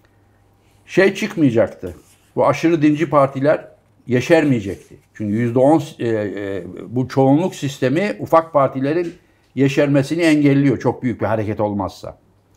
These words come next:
C H P'de belli bir kitle toplanacaktı. Demokrat Parti'de belli bir kitle toplanacaktı. C H P dört sene idare edecekti. Dört sene sonra da belki Demokrat Parti münavebeli biri gidip biri gelecekti.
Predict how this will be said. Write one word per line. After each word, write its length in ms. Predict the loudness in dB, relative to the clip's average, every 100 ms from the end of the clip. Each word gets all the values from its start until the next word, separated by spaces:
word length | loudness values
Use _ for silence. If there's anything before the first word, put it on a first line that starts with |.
| _ _ _ _ _ _ _ -2
C 180 | 2 4
H 120 | 4
P'de 280 | 4 4 4
belli 240 | 4 4
bir 100 | 0
kitle 300 | -2 -4 -2
toplanacaktı. 920 | 0 -2 -2 -2 -2 -4 -4 -8 -8 _ _ _ _ -20 -20 _ _ _ _ -20 -20 _ 0
Demokrat 420 | 2 0 0 2
Parti'de 380 | 0 2 -4 -4
belli 220 | -6 -6
bir 120 | -10
kitle 400 | _ -20 -18 -16
toplanacaktı. 600 | -18 -20 -20 -20 _ _ _ _ _ _ _ _ _ _
C 160 | 2 4
H 80 | 4
P 160 | 4 4
dört 200 | 2 2
sene 220 | 0 2
idare 320 | 4 4 4
edecekti. 580 | 0 -2 -4 -6 -10 -10 _ _ _ 4
Dört 220 | 4 4
sene 240 | 2 2
sonra 300 | 0 -2 0
da 300 | 0 -2 -6 _ _ _ -6
belki 240 | -4 -2 -2
Demokrat 440 | 0 -2 -4 0
Parti 260 | -2 -2 -4
münavebeli 600 | 4 4 4 2 -2 0
biri 300 | 0 0 -2
gidip 280 | -4 -2
biri 140 | -2 0
gelecekti. 560 | -2 -2 -6 -6 -12